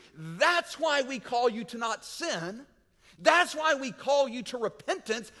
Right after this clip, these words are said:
because that's what it is to follow your King in victory, is to look at your sin and say, "No,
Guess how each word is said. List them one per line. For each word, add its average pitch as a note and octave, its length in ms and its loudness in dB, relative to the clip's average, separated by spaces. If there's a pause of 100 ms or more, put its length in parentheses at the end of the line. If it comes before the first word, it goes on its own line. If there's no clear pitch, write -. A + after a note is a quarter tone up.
(160)
because C#4 280 -2
that's D#4+ 320 0
what F4 120 -2
it C#4+ 100 -4
is E4+ 300 2
to C4+ 120 -4
follow C4+ 340 4
your B3 200 -2
King C4 300 -6
in A3+ 120 -4
victory, G3+ 420 -4 (180)
is C#4+ 140 -4
to D4+ 120 -4
look C#4+ 300 -2
at E4+ 80 -4
your C#4 140 -8
sin G#4+ 180 0
and F4 80 -10
say, C#4 120 0
"No, E4+ 240 0